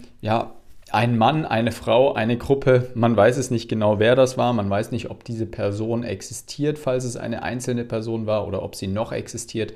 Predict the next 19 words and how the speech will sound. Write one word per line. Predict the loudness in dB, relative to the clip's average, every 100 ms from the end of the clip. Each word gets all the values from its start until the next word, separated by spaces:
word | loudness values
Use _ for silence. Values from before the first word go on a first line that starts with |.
| -14 -14 -16 -12 -6
Es | -6
ist, | -4 -6 -6 -2
ähm, | 2 2 2 -2 -2
ziemlich | 0 2 2 -2 -8
spannend, | -6 -2 -2 -2 -4 -4
was | -6 -6 -10
dahinter | -6 -6 -4 -6 -8
abgeht | -10 -6 -6 -6 -12 -18 -18 -10
und | -6 -4
das | -4 -4
ist | -2
eigentlich | 0 0 -2 -4
auch | -6 -4
das | -8 -8 -12
Spannende | -14 -6 -4 -2 -2 -2
für | -2
mich | -4 0
an | -2
Bitcoin. | -2 -8 -6 -4 -6